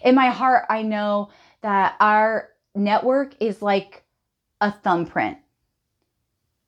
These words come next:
And they're so different. I know that my personality, I know that for the most part, um, I believe you can be visible, but I think I'm pretty freaking visible, right?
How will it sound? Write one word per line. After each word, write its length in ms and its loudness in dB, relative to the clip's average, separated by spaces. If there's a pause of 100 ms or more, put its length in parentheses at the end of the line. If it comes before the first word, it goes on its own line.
(180)
And 160 2
they're 100 0
so 440 0
different. 500 -8 (2000)
I 140 4
know 180 4
that 100 4
my 160 0
personality, 720 -2
I 140 -2
know 300 -2
that 340 0 (720)
for 100 2
the 80 6
most 280 2
part, 400 0 (1300)
um, 500 6
I 120 2
believe 280 -4
you 120 -4
can 100 -6
be 100 -6
visible, 360 -4
but 160 0
I 240 4
think 300 -4
I'm 180 -2
pretty 400 -2
freaking 360 -6
visible, 380 -6
right? 420 2